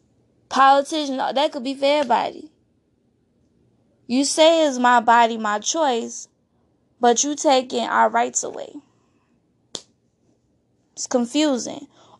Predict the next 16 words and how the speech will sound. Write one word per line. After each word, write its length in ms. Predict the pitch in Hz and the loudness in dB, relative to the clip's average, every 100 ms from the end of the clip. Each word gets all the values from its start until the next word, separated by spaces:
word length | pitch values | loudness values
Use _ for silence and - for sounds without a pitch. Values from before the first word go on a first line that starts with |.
| - | 4
Or 480 | 254 254 233 233 240 _ _ _ | 6 8 6 4 -2 _ _ _
you 460 | 233 269 294 277 262 | -8 -6 -4 -8 -10
with 300 | 220 269 339 | -10 -8 -6
someone 560 | - 277 247 233 226 226 | 0 2 2 2 2 0
and 220 | 220 220 | -4 -6
you 80 | 247 | -6
say, 460 | - 247 226 - - | 0 2 2 0 0
"Oh," 640 | 247 269 240 214 185 - - _ _ _ _ _ _ _ _ _ _ _ _ _ _ _ _ _ _ - | 4 6 6 4 -2 -10 -20 _ _ _ _ _ _ _ _ _ _ _ _ _ _ _ _ _ _ 0
or 160 | 254 262 | 2 2
you 200 | 294 - | 0 0
acknowledge 680 | 240 220 226 277 294 240 | 0 0 0 2 2 -2
or 40 | 240 | -4
you 160 | 240 | -8
post, 420 | 233 - 277 247 - | -10 -4 -2 -2 0
"Oh, 200 | 233 226 | 2 4
I'm, 300 | 233 254 | 2 0